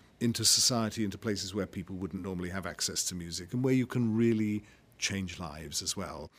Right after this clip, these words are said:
So, you know, we work in the prison system, we work in youth at risk centres, we work in old people's homes, in hospitals, hospices,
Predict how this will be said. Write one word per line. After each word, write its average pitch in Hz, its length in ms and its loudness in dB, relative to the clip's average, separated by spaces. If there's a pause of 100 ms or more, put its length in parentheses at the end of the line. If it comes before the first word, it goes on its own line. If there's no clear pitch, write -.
(180)
So, 104 420 2
you 120 140 0
know, 92 100 0
we 95 120 0
work 90 260 -4
in 80 80 -8
the - 60 -12
prison 131 340 -2
system, 117 460 0
we 90 100 -2
work 90 340 -4
in 92 240 -6
youth 104 240 -4
at - 100 -12
risk - 260 0
centres, 117 440 -2
we 90 80 -6
work 90 200 -8
in 92 80 -8
old 117 180 -4
people's 104 300 -4
homes, 117 280 -4
in 73 100 -10
hospitals, 123 600 -4
hospices, 123 680 -2